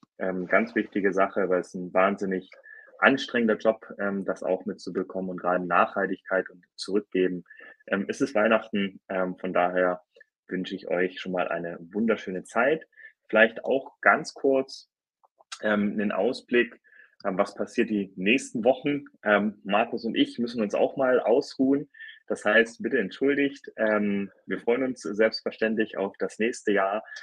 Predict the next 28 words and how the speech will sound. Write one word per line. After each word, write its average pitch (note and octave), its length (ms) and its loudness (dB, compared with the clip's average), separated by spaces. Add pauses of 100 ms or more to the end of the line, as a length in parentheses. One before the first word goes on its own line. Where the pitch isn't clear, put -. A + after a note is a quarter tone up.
(140)
Wir - 80 -8
starten F#2 400 0
am F2+ 260 -6
zehnten A#2+ 380 -2
Januar A2+ 420 2
ganz A2+ 320 0
frisch - 300 -4
mit G#2+ 160 -4
einem F#2 300 -6
brandneuen G2+ 580 0
Thema. A2+ 460 2 (420)
Ähm, G2 280 0 (140)
brandneu, G#2+ 580 4 (120)
ähm, G#2 200 -2
ist - 140 -12
jetzt - 140 -12
vielleicht F2 240 -2
falsch, A2 480 0
falscher G#2 340 0
Ausdruck, F#2+ 500 0
aber F#2 360 2
Return G#2+ 320 0
of A#2 160 -4
Investment, G2 640 0 (480)
ähm, F#2+ 400 2
wird C3+ 240 0
wahnsinnig A#2 420 0
spannend. A2 560 -2